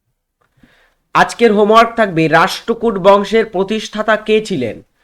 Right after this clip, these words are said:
সকলে কমেন্ট করে এটার উত্তর জানিয়ে যাবে। I hope তোমরা যারা ক্লাস দেখছো সকলেই এটার সঠিক উত্তর কমেন্ট করে জানাবে। রাষ্ট্রকূট বংশ, এটার প্রতিষ্ঠাতা কে ছিল?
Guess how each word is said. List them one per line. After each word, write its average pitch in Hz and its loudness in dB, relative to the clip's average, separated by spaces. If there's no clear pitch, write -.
সকলে 214 -2
কমেন্ট 202 0
করে 214 2
এটার 208 0
উত্তর 202 -2
জানিয়ে 196 2
যাবে। 214 -8
I 147 -2
hope 202 -6
তোমরা 196 0
যারা 180 0
ক্লাস 175 0
দেখছো 196 -6
সকলেই 180 -4
এটার 175 -2
সঠিক 160 -6
উত্তর 170 -10
কমেন্ট 156 -2
করে 160 -2
জানাবে। 147 -4
রাষ্ট্রকূট 196 -2
বংশ, 170 0
এটার 214 0
প্রতিষ্ঠাতা 208 -6
কে 190 -2
ছিল? 180 -12